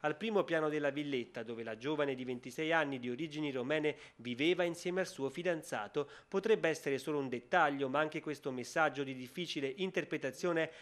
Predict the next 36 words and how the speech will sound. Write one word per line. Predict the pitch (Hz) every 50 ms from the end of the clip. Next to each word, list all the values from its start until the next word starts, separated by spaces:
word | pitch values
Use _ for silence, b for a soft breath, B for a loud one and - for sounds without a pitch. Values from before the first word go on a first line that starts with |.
| B B B
è | - 208
finito | 208 - 202 190 190 175 185 180
nel | 170 170
fascicolo | 170 - 180 165 - - - 139 120 - 139 131 123
che | 120 127
la | 120 117
Procura | - - 120 113 - 156 165 165
di | 147 147
Larino | 143 143 139 147 151 139 127
ha |
aperto | 120 - 156 160 151 - 160 151 B B B B
per | B - 151
fare | 139 - 190 196 196 185
chiarezza | 185 - 131 123 135 139 139 - - 127
sulla | - - 117 113 107
morte | 107 123 156 170 165 - - 165
della | 165 175 170 165
ragazza. | 156 143 120 110 107 101 101 - - - 143 131 B B B B B
Dall'autopsia | 123 131 135 131 127 135 120 - - - 185 185 180 160
disposta | 131 123 117 - - 151 165 160 - 151 139
dal | 139 135
sostituto | - - 196 - - 185 156 - 170 151 147 135
Federico | 113 - 147 135 135 131 147 165 156 165 139
Carrai | - 135 127 117 151 160 160 151 151 151 B B B B -
arriveranno | 160 175 208 202 185 185 175 170 156 156
le | 143 135
risposte | 127 120 - - - - 147 147 - - 143 120
che | - - 117
ora | 120 131 139 143 147 151 -
ancora | - 160 170 - - 202 196 190
nessuno | 185 190 190 - - 143 139 156 175
può | 170 185 185
dare, | 147 131 131 120 107 110 117 127 127 B B B B B
solo | - - - 170 160
ipotesi | 151 - - 160 156 156 147 135 - 139
diverse | 120 120 123 160 165 151 - - 156 151